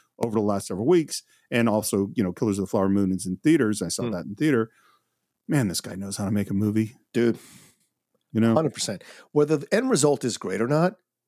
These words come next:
Speaker 2: you never doubt his abilities as a filmmaker. You
Speaker 1: Yeah.
Speaker 2: just, and you're always, even in the bad films, you can find stuff in the films, or how can I say this? Not, maybe not bad films, but films that aren't as good as his other ones. You can find really great scenes,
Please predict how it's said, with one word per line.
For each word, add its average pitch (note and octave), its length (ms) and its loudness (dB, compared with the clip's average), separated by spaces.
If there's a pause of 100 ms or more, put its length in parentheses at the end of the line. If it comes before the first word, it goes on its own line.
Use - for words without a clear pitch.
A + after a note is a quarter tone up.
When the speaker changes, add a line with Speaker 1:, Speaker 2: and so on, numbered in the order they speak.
Speaker 2:
you B2 160 6
never B2+ 420 4
doubt G2+ 320 0
his F2 140 -10
abilities F2 500 -4
as - 120 -8
a - 40 -10
filmmaker. - 600 -14
You C#3 100 -2
Speaker 1:
Yeah. B2 80 -2
Speaker 2:
just, G#2+ 180 -2 (360)
and D3+ 100 4
you're F3 180 2
always, B3 440 2
even F#4 200 0
in F#4 100 2
the C#4+ 60 2
bad F#3 320 0
films, G2+ 540 -4
you D#3+ 180 2
can F3+ 220 0
find F#3+ 400 2
stuff E3+ 440 0
in D3 120 -2
the B2+ 80 -2
films, C#3+ 460 -2 (240)
or D3 160 2
how F3 140 -2
can D#3 120 -8
I - 40 -2
say F2+ 120 -8
this? - 140 -12
Not, D3+ 100 0
maybe D#3+ 160 0
not C3+ 160 0
bad A2 220 0
films, G#2 160 -4
but G2+ 100 -16
films E3 200 -2
that C#3+ 60 0
aren't C3+ 200 2 (440)
as C3+ 200 2
good D3+ 260 4
as C#3 120 4
his A#2 140 0
other A2+ 180 2
ones. E2+ 360 -10 (400)
You D3+ 180 4
can E3+ 240 2
find C#3+ 600 0 (460)
really G#3+ 440 4
great A2+ 340 2
scenes, G#2 520 0